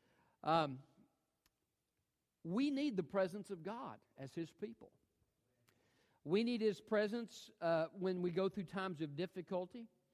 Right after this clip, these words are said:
We need His presence because the Bible says that it is through Him and through His sacrifice that we're forgiven. Uh, we need His presence so that we can pray in,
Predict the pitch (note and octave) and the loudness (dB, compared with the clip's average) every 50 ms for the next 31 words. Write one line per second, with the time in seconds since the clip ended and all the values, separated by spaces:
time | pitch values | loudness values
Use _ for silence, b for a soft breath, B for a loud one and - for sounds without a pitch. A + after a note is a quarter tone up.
0 | b b b b b b b F#3 A3 A3+ A3+ A#3 A#3 A3 G#3+ A3 G#3 E3+ - - | b b b b b b b 4 4 6 6 6 6 6 8 8 6 6 2 -4
1 | - F#3+ F#3+ G3+ G3 G#3 B3 A3+ - - E3 F3+ F#3 - F#3 F3+ F#3 F#3+ D#3+ E3 | -2 2 2 2 2 0 -6 -8 -8 -2 2 2 2 2 2 0 0 0 0 0
2 | E3+ D#3 F3 F#3+ - G#3 G3+ F3+ - - F#3 D#3+ D#3+ E3+ D#3 D3 D#3+ D#3 D3 D3 | -2 -2 0 0 0 0 0 -2 -4 -4 -2 -2 -2 -2 -2 -2 -2 -2 -2 -2
3 | - E3 E3 E3 E3 D#3 D3 - - G3 G3 F#3+ F3 E3 G#3 B3 C4+ B3 G#3+ D#3+ | -2 -4 -4 -2 -2 -4 -6 -6 0 2 4 4 4 2 2 -2 -2 -4 -4 -4
4 | - D#3+ D3+ E3 F#3+ A3 G#3+ - - G3 F3 E3+ - D3+ C#3 - E3 E3 E3+ - | -4 -2 0 0 0 0 -2 -4 -4 -2 -2 -4 -4 -6 -10 -8 -6 -6 -6 -8
5 | F3 C#3 D#3+ E3 - - C#3+ C3+ D3+ F#3+ A3 G3+ F3+ F3+ F#3 _ b b b b | -8 -8 -8 -8 -8 -10 -10 -10 -8 -8 -6 -6 -8 -8 -10 _ b b b b
6 | b b b b b b b b b b - D#3+ E3 E3+ E3+ E3+ G3 G3 A#3 A#3+ | b b b b b b b b b b 2 4 4 4 4 4 4 4 4 4
7 | A#3+ A#3+ G3+ A3 A3 G3+ - - - G#3 G3 G3 G3+ F3+ A#3+ A#3+ G3 - - A3 | 4 4 6 6 6 4 4 0 2 4 4 6 4 2 -2 -6 -6 -4 0 0
8 | G3+ F3+ F3+ F3 - - F#3+ E3+ F#3+ G3 - G3 D#3 C#3 - B B B B - | 2 2 2 0 -2 -2 -2 0 0 0 2 0 0 0 -2 B B B B 2
9 | - F#3 F#3+ G#3+ A#3 A#3 A3+ A3+ F#3+ E3 D#3+ D#3+ | 6 6 8 8 6 4 2 0 0 -2 -2 -4